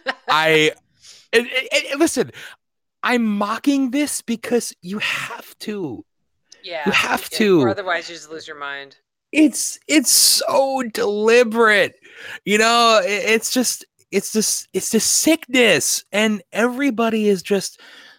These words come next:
Speaker 2: you know, happily going along with it. You know what I mean? It's just, just happily abiding by it or whatever.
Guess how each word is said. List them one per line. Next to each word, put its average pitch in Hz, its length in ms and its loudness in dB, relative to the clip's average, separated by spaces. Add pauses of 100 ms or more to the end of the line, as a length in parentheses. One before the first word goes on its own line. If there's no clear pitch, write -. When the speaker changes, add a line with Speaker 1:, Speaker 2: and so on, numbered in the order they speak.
(160)
Speaker 2:
you 214 120 -2
know, 185 220 0
happily 214 680 -2
going 208 300 -4
along 226 380 0
with 202 160 -2
it. 190 180 -2 (180)
You 156 120 -6
know 180 160 4
what 202 100 6
I 208 60 6
mean? 214 200 4
It's 196 100 4
just, - 280 0
just 175 220 2
happily 208 480 2
abiding 208 460 2
by 196 180 4
it 196 180 2
or 160 140 6
whatever. 170 320 2